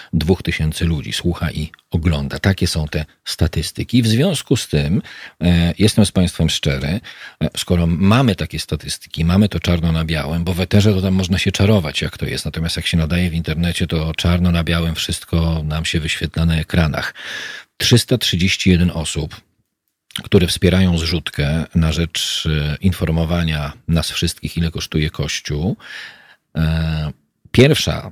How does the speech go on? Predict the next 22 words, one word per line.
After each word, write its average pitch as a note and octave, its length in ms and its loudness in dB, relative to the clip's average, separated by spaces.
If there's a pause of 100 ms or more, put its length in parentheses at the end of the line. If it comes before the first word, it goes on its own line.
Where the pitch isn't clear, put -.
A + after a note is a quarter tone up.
taka - 260 0
akcja, - 460 -6
kampania E2 420 2
społeczna D2+ 480 -2
od - 160 -8
trzydziestu - 500 -4
jeden D#2 280 2
lat, C#2+ 220 -8
to D#3 120 4
trochę G#2+ 320 2
mało. D3 640 2 (1080)
To G#2 100 8
nie D#3 100 8
jest A3 140 6
pretensja D#2 460 0
do D2+ 100 -2
państwa, C#2+ 420 -4
do D#2+ 120 -2
tych, F#2 120 -6
którzy D#2 240 -4
nas D#2 160 -4
wspieracie, - 640 0